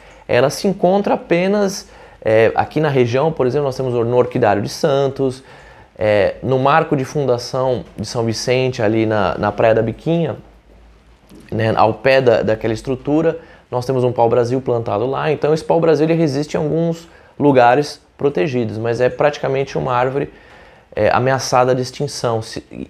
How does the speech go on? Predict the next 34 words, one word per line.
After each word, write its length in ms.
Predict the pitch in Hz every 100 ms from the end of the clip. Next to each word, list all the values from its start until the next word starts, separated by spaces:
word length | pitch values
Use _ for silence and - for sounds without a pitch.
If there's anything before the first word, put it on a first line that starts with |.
| -
e 220 | 120 143
na 180 | 170 254
prática, 540 | - 156 180 - 185
praticamente 580 | 180 190 190 170 170 170
extinta, 480 | - - 180 165 113
né? 80 |
Ela 140 | 110 113
não, 240 | 120 113
ela 380 | - 117 123 -
antes 260 | - 165 170
recobriu 540 | 143 139 156 123 123
o 20 | 156
litoral 340 | 143 135 117
brasileiro, 540 | 127 165 175 143 175 - - - -
ela 180 | 110 117
desapareceu. 800 | 131 143 - 208 208 - 101 208 - - -
A 80 | 120
gente 180 | 135
até 160 | 151 180
considera 760 | 185 190 180 143 120 156 180 156
a 20 |
extração 400 | 135 - 131 139
do 80 | 127
pau-brasil 800 | 127 123 117 110 117 165 170 - - _ - - - - -
a, 100 | - -
o 60 | -
primeiro 460 | - 160 156 190
grande 640 | 180 147 165 165 160 165 151
desastre 720 | 123 139 113 139 160 - 156
ecológico 560 | 151 143 120 135 131 139
da 80 |
história 300 | 135 - 131
do 80 | 131
Brasil. 460 | 135 156 131 104